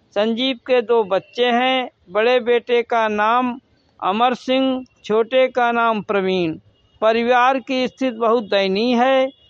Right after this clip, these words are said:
संजीव चार भाई है, संजीव सबसे बड़ा था।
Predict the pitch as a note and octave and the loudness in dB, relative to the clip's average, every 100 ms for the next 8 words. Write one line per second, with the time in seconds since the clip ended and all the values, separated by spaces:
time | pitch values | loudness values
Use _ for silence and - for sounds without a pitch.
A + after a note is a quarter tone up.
0 | _ _ - G#3+ A3+ C4 A3 _ A#3+ A#3 | _ _ -4 -4 -2 -4 -6 _ -2 2
1 | B3 B3+ F#3 F3 G#3 B3 A#3+ C4 C4 C4 | 2 2 0 0 0 2 2 2 0 -2
2 | _ - A3+ A3+ B3+ B3+ - A3 - A3+ | _ -6 -4 -2 -4 -4 -6 -6 0 0
3 | F#3+ F#3+ A3 - A#3+ C4 C4+ | 2 0 0 0 2 2 0